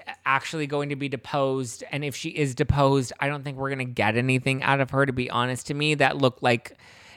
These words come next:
an attempt to gain attention and headlines from the person revealing that information.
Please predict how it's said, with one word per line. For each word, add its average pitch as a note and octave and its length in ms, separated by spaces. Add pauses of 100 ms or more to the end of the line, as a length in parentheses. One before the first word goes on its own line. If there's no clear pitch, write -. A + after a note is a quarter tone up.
(160)
an C3+ 140
attempt C3 480
to A#2+ 560
gain B2+ 760
attention C3 560
and A#2+ 140
headlines A#2+ 680
from A2+ 440
the A2+ 100
person B2+ 400
revealing A2+ 540
that G2+ 140
information. G2 800